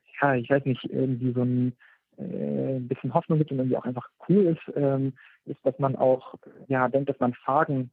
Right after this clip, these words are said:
nutzen kann, also so Bakteriophagen, also Viren, die sich auf Bakterien setzen, um Bakterien quasi zu bekämpfen.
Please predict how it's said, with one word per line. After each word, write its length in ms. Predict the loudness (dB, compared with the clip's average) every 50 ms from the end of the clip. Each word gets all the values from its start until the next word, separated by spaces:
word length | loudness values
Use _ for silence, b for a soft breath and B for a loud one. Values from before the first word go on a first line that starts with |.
| _
nutzen 300 | -2 -2 -2 -2 -4 -6
kann, 220 | -4 -4 -4 -2 -2
also 200 | -2 -4 -2 -4
so 100 | -2 -2
Bakteriophagen, 880 | -2 -4 -2 0 2 4 4 2 2 0 -2 0 2 2 2 0 -2
also 200 | -4 -4 -6 -6 -8 _ _ _ _ _ _
Viren, 400 | 0 2 2 2 2 0 -4 -4
die 180 | -2 0 0 0
sich 220 | 0 -2 -4 -4
auf 100 | -6 -6
Bakterien 420 | -6 -6 0 2 2 2 2 2 0
setzen, 380 | 0 -2 -2 -4 -6 -6 -6 _ _ _ _ _ _
um 340 | 0 2 2 2 2 0 -2 -6 _ _ _ _ _ _ _ _ _ _ _ -6
Bakterien 580 | -6 -6 -4 -2 2 2 4 4 4 2 0
quasi 320 | -2 0 0 0 0 0 -2 -8
zu 100 | -12 -12
bekämpfen. 500 | -8 -4 -2 -2 -2 -2 -4 -8 -8